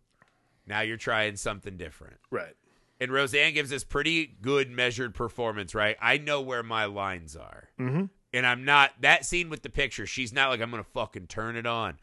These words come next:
Speaker 2: Yeah.
Speaker 1: I'm not gonna be like, what's her name, Jessica in True Blood, and just weep through every scene. Like, I'm, I'm gonna pull my punches, right? And
Speaker 2: She
Speaker 1: I, and she gives you what you need.
Speaker 2: You know where she does a really good job of, like,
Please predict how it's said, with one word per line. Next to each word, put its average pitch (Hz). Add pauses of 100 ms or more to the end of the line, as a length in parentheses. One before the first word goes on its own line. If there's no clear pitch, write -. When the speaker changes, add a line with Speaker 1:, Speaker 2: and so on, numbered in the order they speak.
(200)
Speaker 2:
Yeah. 104
Speaker 1:
I'm 117
not 131
gonna 131
be 131
like, 120
what's 127
her 127
name, 110
Jessica 127
in 110
True 135
Blood, 104
and 98
just 104
weep 113
through 117
every 113
scene. 95 (560)
Like, 92
I'm, 107
I'm 113
gonna 160
pull 139
my 139
punches, -
right? 110
And 123
Speaker 2:
She 117
Speaker 1:
I, 117 (920)
and 110
she 147
gives 123
you 160
what 135
you 147
need. - (180)
Speaker 2:
You 160
know 220
where 208
she 160
does 127
a 120
really 117
good 110
job 101
of, 98
like, 92